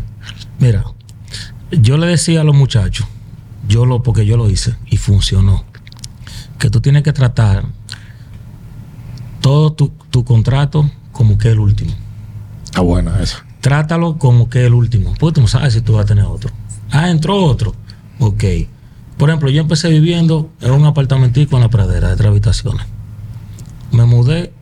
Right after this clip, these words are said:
Speaker 1: a un, cuando firmé otro contrato, me mudé a una casita un chin más grande. Firmé otro contrato más grande, me mudé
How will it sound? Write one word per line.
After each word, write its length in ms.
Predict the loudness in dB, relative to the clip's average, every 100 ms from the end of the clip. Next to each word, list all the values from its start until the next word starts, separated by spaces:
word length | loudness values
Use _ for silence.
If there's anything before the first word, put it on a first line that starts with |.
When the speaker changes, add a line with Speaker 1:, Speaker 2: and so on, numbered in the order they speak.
| -6
Speaker 1:
a 100 | 0
un, 180 | 0 2
cuando 460 | 2 2 2 0 -4 -2
firmé 280 | 2 4 2
otro 220 | 2 2
contrato, 580 | 2 2 0 -2 -4 0
me 120 | 2
mudé 320 | 4 4 2 2
a 60 | 2
una 180 | 2 2
casita 320 | 2 2 2
un 60 |
chin 140 | 2 2
más 140 | 2
grande. 320 | -2 -4 -6 -10 -14 -20 -20 -20 -20 -20 -20 -20 -20 -18 -6
Firmé 320 | 0 2 2
otro 220 | 2 0
contrato 340 | 0 0 2
más 140 | 4 4
grande, 420 | 2 2 0 0
me 120 | 2 4
mudé 460 | 4 4 2 -2